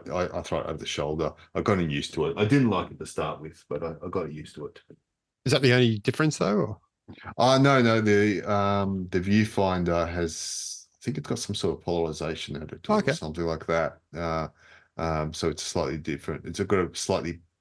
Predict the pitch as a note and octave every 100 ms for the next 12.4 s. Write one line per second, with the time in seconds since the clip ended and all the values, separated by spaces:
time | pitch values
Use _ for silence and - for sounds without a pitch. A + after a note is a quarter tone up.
0 | _ - - - A2 A2+ F#2 E2 D#2 E2+
1 | E2+ E2+ A#2 C3 - G2+ F2 - E2+ -
2 | - D#2 D#2+ D2+ D2 - - C#2 C#2+ C#2+
3 | D#2 - - B1 E2+ G#2 F#2+ G2 - -
4 | F#2+ G2 - D#2 D2+ D2 - E2 D#2+ D#2+
5 | D#2+ _ - E2+ E2+ F2 E2 F2 F2 F2
6 | F2 E2+ _ _ - A#2 G#3 - - A2
7 | D#2+ G#2+ C#4 - - _ _ _ _ _
8 | - - E3 - - - - _ - B2+
9 | - D#3+ G#2 - A2+ - - - - -
10 | - F3 E3 A#2+ A#2+ - C#3+ C#3 C3 C#3+
11 | C3+ D3+ - B2+ C3 C3 A#2+ F#2+ A2+ A#2
12 | - - - -